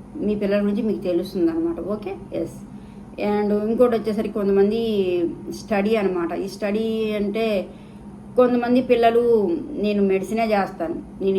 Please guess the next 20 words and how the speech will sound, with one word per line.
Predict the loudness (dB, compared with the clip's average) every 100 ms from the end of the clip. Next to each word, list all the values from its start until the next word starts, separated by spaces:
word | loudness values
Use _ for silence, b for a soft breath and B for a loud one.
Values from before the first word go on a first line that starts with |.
| 0 0
ఇంజనీరింగే | 0 0 0 0 0
చేస్తాను, | 0 0 -2 -4 -2
నేను | 0 2 2
లానే | 2 2 2
చేస్తాను", | 0 -2 -2 -2 -2 -2
ఇలా | -4
పంతం | -2 -4 -2 -2
పడతారనమాట. | -2 -2 -4 -2 -4 -4 -10 -14 B B B B
చెప్పినా | -2 0 2 2
వినరు. | 2 0 2 2 0 -2 -8 -14 -8
"అది | -4 -2
టైమ్ | 0 2 4 2
పట్టుద్దమ్మా, | 0 -2 -2 2
నువ్వు | 2 2
చదవలేవు, | -2 0 2 2 0 0 0
హార్డ్ | 0 0 2 2
వర్క్ | 0 0 -4
చేయాలి", | -2 -2 -2
ఇవన్నీ | -2 -2 -2
చెప్తారనమాట. | -4 -2 -2 0 -2 -4